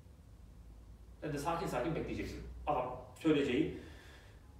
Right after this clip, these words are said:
yorulup durana kadar bekleyeceksin. Susturmaya çalışmayacaksın. Dökülecek. Evet, dinliyorum. Evet. Evet. Evet. Tamam.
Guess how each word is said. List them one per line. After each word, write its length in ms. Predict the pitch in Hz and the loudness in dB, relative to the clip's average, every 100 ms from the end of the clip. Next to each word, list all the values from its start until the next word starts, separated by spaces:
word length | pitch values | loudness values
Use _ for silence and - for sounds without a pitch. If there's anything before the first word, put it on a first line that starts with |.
| - | -2
yorulup 420 | - 226 - - 180 | 10 12 12 10 10
durana 280 | 233 - - | 10 10 10
kadar 200 | 180 147 | 8 6
bekleyeceksin. 400 | 139 104 - - - - - - - - - - - - - | 2 0 -4 -8 -12 -14 -16 -18 -20 -20 -20 -20 -20 -20 -10
Susturmaya 400 | 160 - 123 110 | -8 -4 -4 -2
çalışmayacaksın. 440 | - - - - - - - - - - - - - - | -4 -4 -10 -14 -18 -18 -16 -16 -16 -18 -18 -18 -10 0
Dökülecek. 420 | 151 113 87 - - - - - - - - - - - - - - - - 151 | 0 0 -4 -8 -12 -16 -18 -18 -18 -18 -18 -18 -18 -16 -16 -16 -16 -18 -14 -12
Evet, 180 | - | -8
dinliyorum. 280 | 165 - - - - - - - - - - - - | -6 -6 -8 -12 -16 -16 -18 -20 -20 -20 -20 -20 -8
Evet. 160 | 190 - - - - - - - - - 190 | -6 -6 -10 -16 -20 -20 -20 -20 -20 -18 -12
Evet. 120 | 180 180 180 - - - - - - - | -10 -12 -14 -18 -20 -20 -20 -20 -20 -18
Evet. 120 | - - - - - - - - - - - - - - | -18 -18 -20 -20 -20 -20 -20 -20 -20 -20 -20 -20 -20 -18
Tamam. 160 | - | -12